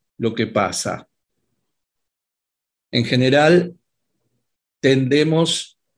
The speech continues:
a inventar certezas cuando no las tenemos, y de eso se ocupa Gurdjieff.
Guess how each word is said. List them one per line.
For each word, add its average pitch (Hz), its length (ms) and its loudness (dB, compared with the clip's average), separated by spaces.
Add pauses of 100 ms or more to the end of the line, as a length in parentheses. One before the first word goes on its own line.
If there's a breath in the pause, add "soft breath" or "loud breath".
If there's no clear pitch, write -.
(340)
a 131 120 -2
inventar 131 840 0
certezas 123 1200 -4 (600)
cuando 117 360 2
no 127 140 2
las 120 240 0
tenemos, 101 680 -4
y 139 100 4
de 160 160 2
eso 175 220 2
se 147 160 0
ocupa 131 640 0 (420)
Gurdjieff. 110 760 -2